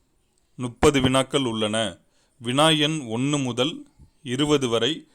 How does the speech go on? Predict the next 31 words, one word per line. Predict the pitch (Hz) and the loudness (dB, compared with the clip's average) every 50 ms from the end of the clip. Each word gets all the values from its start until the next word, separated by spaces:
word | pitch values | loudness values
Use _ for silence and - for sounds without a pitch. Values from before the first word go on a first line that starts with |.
| _ _ _ _ _ - | _ _ _ _ _ -10
இரண்டு | 127 120 127 139 156 165 165 156 151 - | -4 0 2 2 2 2 2 0 -2 0
மதிப்பெண் | 131 123 123 143 135 127 131 143 147 156 156 151 - _ _ _ _ - | 0 0 -2 -2 -4 -4 -4 -6 -4 -6 -8 -12 -18 _ _ _ _ -12
வினாக்களும், | 104 110 110 117 113 113 110 - 107 98 98 104 120 147 165 185 - _ _ _ _ _ _ - | -8 -4 0 2 2 2 2 0 0 2 2 2 0 -2 -4 -8 -12 _ _ _ _ _ _ -10
அப்ப | 101 90 82 - - 147 170 147 | -10 -8 -4 0 0 0 0 0
வினா | 110 104 110 120 123 127 123 120 | -2 0 2 2 4 4 2 2
எண் | 117 113 104 98 | 0 0 -2 -2
ஒண்ணுலேருந்து | 101 104 113 113 107 107 104 104 104 117 165 175 | -2 -2 -2 0 0 0 0 0 -2 -2 -4 -4
வினா | 139 117 107 113 117 123 123 117 | -2 -2 0 2 2 2 2 2
எண் | 113 104 101 | 0 -2 -2
இருபது | 98 107 107 110 101 101 | -2 0 0 0 0 0
வரைக்கும் | 95 95 98 95 - 110 104 - | -2 -2 -4 -4 -6 -6 -8 -6
உங்க | 98 95 95 95 90 - - | -8 -8 -6 -6 -6 -4 0
பார்ட் | 107 107 123 135 131 - - 120 | 2 2 2 2 0 -2 -4 0
ஏவுல | 110 110 110 104 104 113 143 190 - - - - - - - - | 2 2 2 2 2 2 2 0 -2 -8 -18 -20 -20 -20 -16 -12
மொத | - 95 98 98 104 110 120 131 143 156 165 160 143 120 | -8 -6 -4 -2 0 2 4 6 8 8 8 6 4 2
இருபது | 117 113 120 117 117 107 113 101 | 0 0 0 0 0 -2 -2 -4
கேள்வி | - - 107 110 120 120 110 113 | -4 -2 0 0 0 0 0 0
தான் | 107 117 117 151 160 - _ | 0 0 -2 -2 -4 -6 _
டூ | - 117 120 139 | -2 -2 0 0
மார்க் | 143 143 143 139 127 123 - | 0 2 2 2 2 2 0
கொஸ்டின். | 127 110 101 - - 104 104 107 107 101 90 82 80 - _ _ - _ _ - | -4 -4 -4 -4 -4 -4 -4 -4 -4 -4 -6 -8 -12 -16 _ _ -20 _ _ -8
அப்போ | - 98 104 110 104 101 | -8 -4 -2 0 2 2
ஒரு | 104 104 104 101 | 2 2 0 0
கேள்வி | 95 - 113 123 147 151 139 143 | -2 0 2 2 2 2 0 -2
நம்ம | 139 127 120 110 104 | -2 -2 -2 -2 -2
சரியா | - - 101 98 113 113 131 143 | -2 -2 -2 0 2 4 4 4
விடையளிச்சிட்டாலே | 120 110 117 123 123 117 113 104 - 110 113 107 104 143 160 | 4 2 2 2 2 2 0 -2 -4 -2 -2 0 0 0 0
நம்மளுக்கு | 156 131 117 113 104 107 98 98 | -2 -2 -4 -4 -4 -4 -4 -4
ரெண்டு | 104 117 120 120 120 | -4 -2 -2 -2 0
மார்க் | 110 113 120 123 117 - | 4 4 4 2 2 -2
கிடைச்சிரும். | 98 98 90 - 95 92 98 | -6 -6 -6 -6 -8 -8 -10